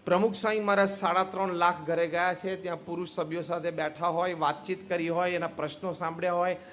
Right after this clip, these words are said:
સમાધાન માટે ચર્ચાઓ કરી હોય, એ એમનો અનુભવ. I am talking very practical. લોકો એમને પારિવારિક પ્રશ્નો માટે, વ્યક્તિગત પ્રશ્નો માટે, વ્યવસાયિક પ્રશ્નો માટે પત્રો લખતા, એવા સાડા સાત લાખ પત્રોના પ્રમુખ સ્વામી મહારાજે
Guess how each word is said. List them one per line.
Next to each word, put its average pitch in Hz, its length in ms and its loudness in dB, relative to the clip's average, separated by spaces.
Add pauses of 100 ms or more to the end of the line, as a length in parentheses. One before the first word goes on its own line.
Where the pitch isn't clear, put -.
(140)
સમાધાન 170 540 2
માટે 175 200 2
ચર્ચાઓ 175 500 0
કરી 175 220 -4
હોય, 185 180 -2 (100)
એ 185 120 4
એમનો 175 220 0
અનુભવ. 147 480 -2 (720)
I 190 60 2
am 214 120 -2
talking 247 340 2
very 247 180 6
practical. 202 520 -2 (1600)
લોકો 196 340 12
એમને 240 240 6 (120)
પારિવારિક 226 520 6
પ્રશ્નો 220 400 0
માટે, 220 280 0
વ્યક્તિગત 202 560 0
પ્રશ્નો 208 380 -2
માટે, 208 300 0
વ્યવસાયિક 180 520 -2
પ્રશ્નો 196 320 -2
માટે 196 200 2
પત્રો 202 440 0
લખતા, 196 380 2
એવા 202 160 4
સાડા 196 440 2
સાત 202 480 2 (220)
લાખ 190 260 6 (320)
પત્રોના 202 480 0
પ્રમુખ 196 340 -2
સ્વામી 190 260 -4
મહારાજે 190 360 2